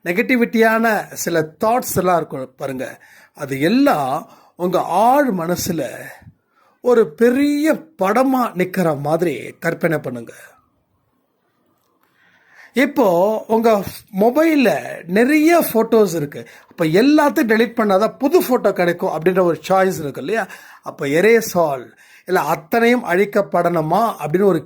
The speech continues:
கேள்வி ஒண்ணு கேட்டுச்சுன்னா, நம்ம அழிக்கணும்னா அழிக்க போறோம். இப்ப இருக்கிற அத்தனை படமும்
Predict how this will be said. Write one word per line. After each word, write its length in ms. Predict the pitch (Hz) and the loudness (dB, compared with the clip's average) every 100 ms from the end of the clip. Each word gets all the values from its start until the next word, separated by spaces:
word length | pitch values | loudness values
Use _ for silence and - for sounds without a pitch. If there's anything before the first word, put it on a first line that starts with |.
| - | -6
கேள்வி 360 | 220 254 233 | 0 0 0
ஒண்ணு 200 | 190 151 139 | -2 -4 -4
கேட்டுச்சுன்னா, 720 | 165 147 156 - 139 131 123 - _ _ | -6 -4 -6 -4 -6 -6 -10 -20 _ _
நம்ம 280 | 147 135 131 | -10 -6 -2
அழிக்கணும்னா 760 | 165 165 175 165 170 254 277 | -4 -2 0 0 0 0 -2
அழிக்க 340 | 147 151 151 | -4 -4 -4
போறோம். 320 | 135 135 120 - | -8 -8 -12 -14
இப்ப 200 | 170 156 | -6 -6
இருக்கிற 520 | 135 185 269 - 240 | -2 0 0 0 0
அத்தனை 480 | 165 - - 285 247 | -2 -8 -4 -2 0
படமும் 580 | 190 170 143 123 113 | -2 -2 -2 -8 -12